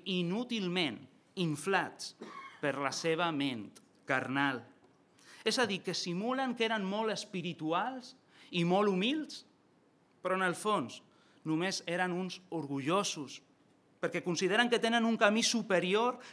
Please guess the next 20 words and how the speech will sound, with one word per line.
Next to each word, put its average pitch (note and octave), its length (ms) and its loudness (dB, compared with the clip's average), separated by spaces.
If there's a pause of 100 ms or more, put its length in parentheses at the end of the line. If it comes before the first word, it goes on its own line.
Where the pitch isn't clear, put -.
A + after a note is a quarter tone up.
que G#3 80 6
el F3+ 160 4
que F3 160 4
Déu G3+ 200 4
mateix F3 500 -2 (440)
havia C#3+ 460 -4 (160)
assenyalat. C#3+ 640 -2 (1000)
No F#3 120 -2
coneixien F#3 560 0
més A#2+ 200 -4
de A#2+ 120 -2
Déu. A#2 180 -4 (540)
Només E3+ 380 2
el F#3+ 100 2
seu F#3+ 360 2
coneixement E3+ 680 -2 (160)
era E3+ 320 0 (240)
imaginari, F3 960 2 (500)
completament G3+ 800 2
inútil, F3+ 600 0